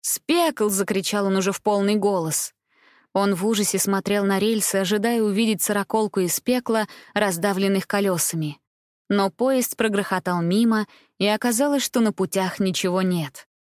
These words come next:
«Джот!» позвал все тот же слабый голос. «Я здесь!»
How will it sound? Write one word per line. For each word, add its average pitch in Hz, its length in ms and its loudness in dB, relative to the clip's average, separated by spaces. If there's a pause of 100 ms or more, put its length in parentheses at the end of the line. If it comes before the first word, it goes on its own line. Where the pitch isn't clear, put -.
(440)
«Джот!» 247 540 0 (340)
позвал 185 400 0
все 185 200 -2
тот 196 260 -2
же 196 100 0
слабый 185 420 0
голос. 175 600 -2 (320)
«Я 233 220 2
здесь!» 226 640 0